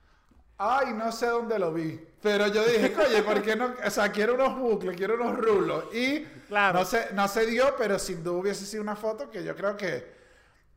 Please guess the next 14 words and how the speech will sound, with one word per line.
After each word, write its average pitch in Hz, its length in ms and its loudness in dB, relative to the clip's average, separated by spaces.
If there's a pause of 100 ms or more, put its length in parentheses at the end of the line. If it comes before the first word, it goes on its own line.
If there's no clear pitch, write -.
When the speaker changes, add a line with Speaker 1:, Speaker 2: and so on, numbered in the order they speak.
(340)
Speaker 1:
aquí 196 200 -4
te 254 100 -2
lo 208 80 -2
digo, 196 220 -2
Seba, 160 320 -4 (400)
yo 190 160 -2
creo 226 220 -2
que, 165 720 -6 (140)
y 180 120 -2
espero, 143 440 0 (380)
más 170 160 -4
que 214 120 -4
creer, 175 420 -4
espero, 151 440 -4